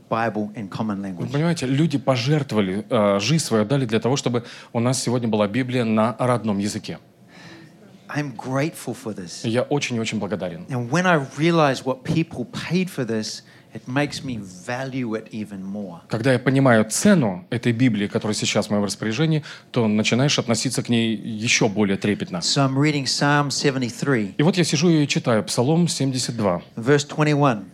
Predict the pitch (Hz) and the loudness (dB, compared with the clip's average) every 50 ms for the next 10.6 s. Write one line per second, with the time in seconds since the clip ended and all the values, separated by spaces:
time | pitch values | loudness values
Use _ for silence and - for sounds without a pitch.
0 | - - - 135 113 110 123 143 143 139 - - - 135 117 107 110 - - 90 | -20 -10 -8 -2 0 4 4 4 4 2 0 0 0 2 2 2 0 -2 -4 -6
1 | 82 - - - - - - - - 123 151 165 - 196 156 131 131 107 - 143 | -8 -10 -14 -18 -20 -20 -16 -10 -4 -2 0 0 0 -2 -4 -6 -2 0 4 4
2 | 160 170 139 101 98 - - - _ _ - - - - - - 147 156 - 156 | 4 4 2 0 -6 -12 -14 -20 _ _ -20 -20 -20 -14 -2 0 2 2 2 4
3 | 127 131 110 98 90 - - - - _ _ - _ _ - - - - - - | 4 4 4 2 0 -4 -8 -14 -20 _ _ -20 _ _ -20 -20 -20 -20 -20 -20
4 | - _ - - - - - - - _ _ _ - 131 135 170 170 175 170 165 | -20 _ -20 -20 -20 -20 -20 -20 -20 _ _ _ -8 0 2 4 4 6 4 4
5 | 160 170 208 214 220 226 226 226 220 220 - 190 165 - - 139 135 131 123 - | 4 4 6 8 8 8 8 8 6 4 0 -2 -2 -2 -4 -4 -4 -4 -4 0
6 | - 175 180 185 208 196 214 - 160 165 147 - - - 175 175 - 147 110 - | 4 6 6 6 6 2 0 -2 -4 -4 -4 -2 0 0 0 0 0 -4 -6 -8
7 | - - _ _ _ _ _ _ _ _ _ - - - - - - - - - | -12 -20 _ _ _ _ _ _ _ _ _ -20 -20 -20 -20 -20 -20 -2 0 2
8 | 127 127 165 165 - 160 - 180 175 165 160 143 - - 160 151 - - - 98 | 6 6 6 6 6 4 4 6 6 6 6 2 2 0 0 0 0 -2 -2 -2
9 | 95 - 147 156 175 180 170 180 220 220 220 220 - - - 214 214 202 196 185 | -2 2 4 6 8 8 8 10 10 8 8 8 6 2 2 4 4 2 2 2
10 | - 185 175 160 - 175 175 156 139 117 107 | 2 0 0 2 4 6 8 8 8 6 2